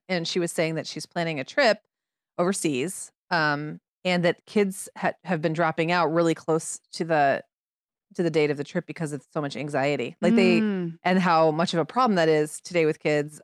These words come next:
Speaker 1: um, because of all these things, of the expectations of them, the, I guess, like, I mean, she was tying it to social media. I mean, we could go down a huge rabbit hole
Speaker 2: Mm-hmm.
Speaker 1: with that,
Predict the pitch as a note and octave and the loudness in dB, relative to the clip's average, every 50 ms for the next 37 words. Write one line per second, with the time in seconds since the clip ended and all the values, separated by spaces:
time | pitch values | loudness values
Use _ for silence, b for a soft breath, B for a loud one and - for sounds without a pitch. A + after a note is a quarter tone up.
0 | _ - F3 D#3+ D3+ D3 C#3+ C#3+ C#3+ D3 D3+ _ _ _ _ _ - G3+ G3+ - | _ -4 -2 0 0 0 -2 -4 -8 -12 -14 _ _ _ _ _ -4 -4 -2 2
1 | A3 G#3+ G#3 F#3+ - - - _ _ _ _ _ - B3 B3+ - C#4 C#4 B3+ A#3+ | 2 2 2 0 -2 -8 -18 _ _ _ _ _ 0 2 4 4 4 4 4 2
2 | G#3+ - F3 C3+ D#3 - - - G3 G3 E3+ F#3 E3+ F3+ E3 - - - D#3 - | 2 0 -2 -4 -4 -8 -4 -2 0 2 2 2 2 2 0 0 -2 -4 -4 0
3 | - C4 C4 - A#3+ G#3+ F#3 G3 F#3 E3+ E3+ F3+ E3+ E3+ E3+ E3 E3 E3 E3 D#3+ | 0 0 2 2 0 0 2 0 0 2 2 2 2 2 2 0 0 -2 -2 -4
4 | D3+ - - _ - F3 D#3+ - F3 E3 E3 D#3 D#3 D#3 - - - - F3 E3 | -6 -8 -12 _ -10 -8 -2 0 2 4 4 4 4 2 0 -2 -4 -4 -2 0
5 | F#3 F3+ F#3 - - E3+ D#3+ - - - _ - G#3 F#3+ E3+ D#3 D3 - - - | 0 0 0 -2 -2 -4 -4 -4 -6 -12 _ -4 -4 -2 -2 -4 -6 -6 -4 -2
6 | G#3 E3+ - - E3 D#3+ D#3 C3+ D3+ - E3 D3+ - E3+ F3 G3 F#3+ F#3+ F#3+ F3+ | -2 -2 0 0 0 0 0 -2 -4 -2 -4 -4 -2 -2 0 2 2 4 4 4
7 | F3 F3 E3 E3+ E3+ E3 D#3+ F3 F3 D#3 D#3+ D#3+ C#3+ D#3+ D3 D3 C#3 D3 - G#3 | 4 4 4 2 2 0 0 0 0 0 0 0 2 0 0 0 -2 -4 -2 -2
8 | G3 E3+ E3+ E3 D#3 - - - G#3 G3 - - G3+ F#3 A#3 B3+ B3 F3+ - | -2 0 0 2 2 2 2 2 2 2 0 0 0 0 2 2 2 0 -2